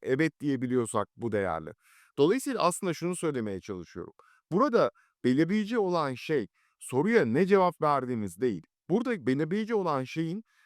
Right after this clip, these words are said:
sorunun gerçekten ne anlam ifade ettiğini anlamaktan geçiyor. Soruyu anlamak zaten farkı yaratan şeye dönüşmüş oluyor.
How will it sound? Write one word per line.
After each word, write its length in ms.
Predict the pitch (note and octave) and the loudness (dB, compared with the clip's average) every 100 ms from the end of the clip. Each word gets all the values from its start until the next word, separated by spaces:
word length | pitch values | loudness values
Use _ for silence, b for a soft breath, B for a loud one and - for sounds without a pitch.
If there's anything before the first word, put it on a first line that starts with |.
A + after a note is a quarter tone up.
| _ | _
sorunun 580 | - - C3+ E3+ A#3+ G#3 | -16 -2 2 4 2 -2
gerçekten 800 | A2+ D3 G#3 - F#3 - D3+ C#3+ - _ _ - | 2 4 4 0 -6 0 -2 -2 -12 _ _ 0
ne 160 | C3+ | 4
anlam 500 | G#3+ F3+ D#3+ D3 C3 - _ | 4 2 0 0 -2 -10 _
ifade 460 | C3+ - C3+ C3+ C#3+ | -12 0 2 2 0
ettiğini 340 | - C#3 D3 | -4 -6 -4
anlamaktan 840 | G2+ A#2+ B2 B2+ B2+ - D#3 C#3+ C3 | -2 -2 0 0 0 -2 -6 -4 -4
geçiyor. 340 | G#2 - F#2+ | -8 -8 -14
Soruyu 460 | - A#2+ E3+ G#3 G3 b b b - | -6 -2 0 0 -4 b b b -2
anlamak 580 | B2 C#3+ F3 G3 A3 - | 2 4 4 4 2 4
zaten 400 | E3 C#3+ C#3 A#2+ | 4 4 0 -4
farkı 400 | B2+ B2 G#2 A#2+ | 2 2 2 -2
yaratan 520 | A2+ G2+ F2+ F#2+ F2 _ | -2 -2 -4 -8 -8 _
şeye 380 | - - A2 G#2+ | -12 -2 0 0
dönüşmüş 440 | F#2+ F2 - E2+ F2+ | -2 -10 -12 -14 -12
oluyor. 280 | E2+ E2 | -10 -10